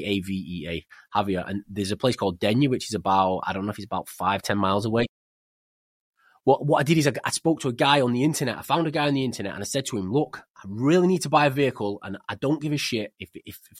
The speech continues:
if it's overpriced. I'm not bothered what it costs. I just want a vehicle that will get me to England." So what I did is, um, I talked him into it. I paid him way more money than the vehicle was worth.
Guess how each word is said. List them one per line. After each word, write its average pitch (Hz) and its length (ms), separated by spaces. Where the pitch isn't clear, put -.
if - 180
it's - 120
overpriced. 117 440
I'm 98 80
not 131 160
bothered 131 400
what 143 140
it 175 100
costs. - 420
I - 20
just 98 160
want 113 140
a 151 40
vehicle 147 340
that 104 60
will 95 120
get 113 260
me 143 100
to 123 180
England." 104 420
So - 260
what 107 200
I - 20
did 117 180
is, 107 260
um, 90 340
I 117 60
talked 135 300
him 117 60
into 104 160
it. - 20
I - 40
paid 107 200
him 101 100
way 120 160
more 117 200
money 107 180
than 98 140
the 92 80
vehicle 92 280
was 87 140
worth. 120 340